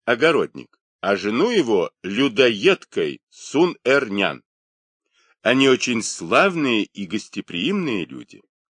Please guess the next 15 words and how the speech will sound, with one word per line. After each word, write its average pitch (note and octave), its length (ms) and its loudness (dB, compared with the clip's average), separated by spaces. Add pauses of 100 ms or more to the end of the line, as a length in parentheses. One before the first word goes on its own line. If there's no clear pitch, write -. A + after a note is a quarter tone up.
(460)
Я F#3+ 180 2
прожил A#3+ 320 -4
у A#3 80 -4
них A3 280 -2
дня E3+ 240 0
четыре F#2 640 -6 (300)
и G2 80 -6
узнал, G#2 500 -2
что A#2 240 -8
смогу F#2+ 440 -8
устроиться F#3+ 600 -4
в B2+ 60 -8
монастыре G#2+ 720 -2
Бао E3 640 2
Джусы C3+ 720 -4